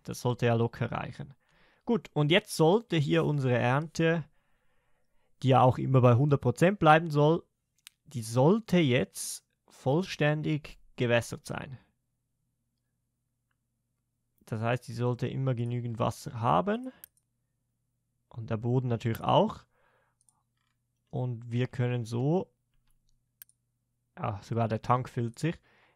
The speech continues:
noch eins anfügen und dafür die beiden hier platt machen. Und ja, der Regensammler ist jetzt, glaub ich, auch ein bisschen <laughs> unnütz geworden, bi-,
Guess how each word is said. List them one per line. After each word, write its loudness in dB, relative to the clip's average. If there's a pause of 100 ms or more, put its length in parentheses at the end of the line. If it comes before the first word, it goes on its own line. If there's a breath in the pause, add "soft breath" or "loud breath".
noch -4
eins 2
anfügen 0
und 0
dafür 2
die 0
beiden 4
hier 2
platt 0
machen. -4 (420 soft breath)
Und -6
ja, 6
der 2
Regensammler 2
ist -8
jetzt, -4
glaub 2
ich, -4
auch 4
ein -4
bisschen -6 (240)
<laughs> -18
unnütz 4
geworden, 0
bi-, -6